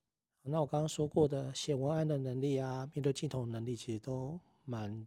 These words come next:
重要的。而且啊，如果你可以让你的小孩，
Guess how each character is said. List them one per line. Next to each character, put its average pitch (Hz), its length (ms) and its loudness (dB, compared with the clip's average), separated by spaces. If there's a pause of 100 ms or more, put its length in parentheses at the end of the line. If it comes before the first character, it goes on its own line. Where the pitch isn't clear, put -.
重 117 280 0
要 110 240 -4
的。 - 160 -16 (3000)
而 160 60 -14
且 131 240 0
啊， 131 420 -6 (1120)
如 170 100 2
果 170 320 8
你 135 200 2
可 156 240 -2
以 127 160 0
让 131 260 -2
你 113 100 -4
的 131 800 -8 (720)
小 - 220 -10
孩， 139 400 -10